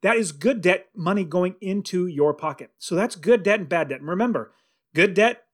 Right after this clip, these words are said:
puts money in your pocket. Bad debt takes money out of your pocket. Now, as I was saying, how in this question of should we pay off our mortgages, should we save for investing, what should we do? It really comes down to a lot of different variables.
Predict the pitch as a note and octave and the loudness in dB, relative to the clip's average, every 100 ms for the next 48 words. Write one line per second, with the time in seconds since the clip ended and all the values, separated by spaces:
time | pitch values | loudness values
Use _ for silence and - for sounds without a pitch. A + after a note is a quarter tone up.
0 | _ _ F#3+ F#3+ F3 F#3 B3 A#3 A#3 C3+ | _ _ -4 -2 0 0 0 2 0 -2
1 | B2 - - _ _ _ B2+ D3 D#3 D3 | -6 -6 -8 _ _ _ -2 0 2 2
2 | D#3 - - D3 - C3+ B2+ B2+ C3 C#3 | 2 -2 -6 -4 -4 -4 -4 -6 -4 -2
3 | B2 A#2 A#2+ - - _ F3 F3+ A#2 - | -2 -6 -12 -14 -20 _ 0 0 0 -4
4 | _ _ _ - E3+ B3 B3 A#3 A3 - | _ _ _ -2 2 2 4 4 4 4
5 | F3+ D#3 C#3+ D3 C3+ _ _ _ _ E3+ | 0 -2 -2 -2 -2 _ _ _ _ 2
6 | G#3 A#3 - A#3+ G#3 D#3 - - F3 E3+ | 2 2 2 0 2 -2 -2 0 0 0
7 | - F3 G#3+ A3 F#3+ F3 E3 D#3+ - C#3+ | -2 0 2 2 2 2 2 -2 -2 -4
8 | C3 - A#3+ A3+ A3 F3+ F#3 - E3+ G3+ | -4 0 -2 2 0 2 -2 -2 -2 -2
9 | - A3 G#3 F#3+ D#3 A3 C#3 B2 - _ | -2 -4 -4 -6 -4 -2 -2 -4 -10 _
10 | _ _ _ _ F3+ E3+ C#3 D3+ A#3 B3 | _ _ _ _ -2 -2 -6 -4 0 -2
11 | - F#3 F3+ E3+ C#3+ C3+ C3+ C#3+ C#3 B2 | -2 -2 -2 0 0 2 2 2 -2 -4
12 | A#2+ G2+ F2+ | -4 -4 -10